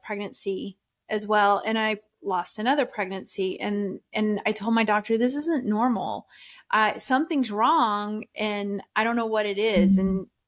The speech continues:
Speaker 1: he offered me Zoloft, which was not satisfactory because it wasn't gonna do anything to, um, answer the question, "Why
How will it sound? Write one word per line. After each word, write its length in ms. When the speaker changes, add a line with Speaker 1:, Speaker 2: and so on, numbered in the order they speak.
Speaker 1:
he 100
offered 340
me 140
Zoloft, 840
which 600
was 160
not 340
satisfactory 1040
because 480
it 120
wasn't 280
gonna 220
do 180
anything 640
to, 960
um, 560
answer 280
the 80
question, 560
"Why 500